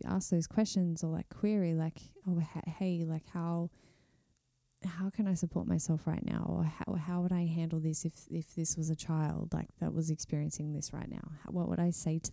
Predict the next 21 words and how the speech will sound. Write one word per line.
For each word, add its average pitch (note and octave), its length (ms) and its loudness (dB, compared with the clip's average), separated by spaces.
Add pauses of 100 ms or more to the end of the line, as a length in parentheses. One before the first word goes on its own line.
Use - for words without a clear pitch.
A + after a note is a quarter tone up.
them? D#3+ 400 2 (720)
Um, D#3 540 -2 (600)
you F#3 140 4
know, E3 300 2 (800)
if F3+ 160 4
we're F#3 80 6
not F3+ 160 2
willing F3 320 4
to E3 160 0
do D#3+ 340 4
that, F#3 400 4 (880)
then E3 840 2 (1200)
how E3+ 200 0
can F#3+ 240 0
we, E3+ 500 2 (1600)
you F#3 120 2
know, F3 60 2
how F3+ 160 0
can B3 160 4
we G#3+ 120 4
expect - 580 -2